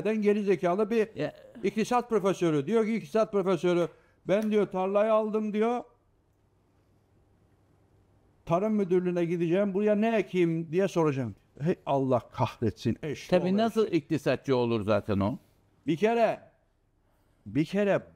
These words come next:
Speaker 1: bu yol mu yahu? Sen piyasaya bakacaksın. Ne satılıyor, ne üretiliyor, o toprak neye uygun? Yanındaki toprağa bakacaksın, komşun neyi üretiyor? Ya, masada oturan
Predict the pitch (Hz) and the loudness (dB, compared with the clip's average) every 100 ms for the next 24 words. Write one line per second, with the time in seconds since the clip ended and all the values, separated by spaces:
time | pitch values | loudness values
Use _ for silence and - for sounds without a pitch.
0 | _ 101 107 202 170 135 196 196 147 127 | _ -10 -4 -2 2 2 2 2 0 0
1 | 113 131 143 _ - 151 190 175 - _ | 0 -2 -8 _ -2 0 0 -4 -12 _
2 | - 131 165 196 196 156 131 110 98 - | -2 0 2 2 0 0 -2 -4 -4 -6
3 | 90 76 98 147 180 165 170 160 143 92 | -8 -2 0 2 0 -2 -2 0 0 -2
4 | 98 156 170 165 156 156 143 107 139 156 | 0 2 4 2 -2 -2 0 0 0 -2
5 | 156 165 156 143 123 143 175 175 175 160 | -4 -2 -2 -2 -2 0 2 2 2 0
6 | 120 - _ _ _ _ _ - 113 147 | -2 -6 _ _ _ _ _ -6 0 2
7 | 160 165 160 190 156 151 156 185 196 175 | 2 2 -2 -2 -4 0 0 2 0 0
8 | 170 147 - 131 127 131 - 170 156 160 | 0 0 -4 -6 -4 -6 -4 -2 2 2
9 | 208 202 196 196 185 139 - _ _ _ | 2 0 0 0 0 0 -4 _ _ _
10 | _ _ - 165 143 143 143 151 127 139 | _ _ 0 0 0 -2 -4 -8 -8 -2
11 | 165 180 180 160 151 160 151 143 | 0 0 0 0 0 -2 -2 -2